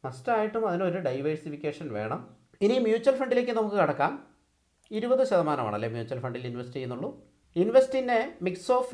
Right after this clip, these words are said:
large cap, mid cap, small cap, mutual funds via എസ് ഐ പി or lump sum. ഓക്കെ, only ഇരുപത് ശതമാനം മാത്രമാണ് മ്യൂച്വൽ ഫണ്ടിൽ നമ്മൾ ഇൻവെസ്റ്റ് ചെയ്യുന്നുള്ളൂ. അതിൽ ഈ പറയുന്ന ഡൈവേഴ്സിഫിക്കേഷൻ, ശരിക്കും പറഞ്ഞാൽ ഇതിൽ കൂടുതൽ ഡൈവേഴ്സിഫിക്കേഷൻ ഉണ്ട് മ്യൂച്വൽ ഫണ്ടിൽ. മൾട്ടി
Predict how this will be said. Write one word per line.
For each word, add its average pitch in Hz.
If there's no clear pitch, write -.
large 202
cap, 233
mid 175
cap, 185
small 151
cap, 160
mutual 143
funds 123
via 147
എസ് -
ഐ 147
പി 147
or -
lump 170
sum. 120
ഓക്കെ, -
only 170
ഇരുപത് 165
ശതമാനം 143
മാത്രമാണ് 123
മ്യൂച്വൽ 120
ഫണ്ടിൽ 131
നമ്മൾ 120
ഇൻവെസ്റ്റ് 127
ചെയ്യുന്നുള്ളൂ. 156
അതിൽ 240
ഈ 220
പറയുന്ന 196
ഡൈവേഴ്സിഫിക്കേഷൻ, 175
ശരിക്കും 175
പറഞ്ഞാൽ 196
ഇതിൽ 185
കൂടുതൽ 190
ഡൈവേഴ്സിഫിക്കേഷൻ 170
ഉണ്ട് 104
മ്യൂച്വൽ 107
ഫണ്ടിൽ. 107
മൾട്ടി 156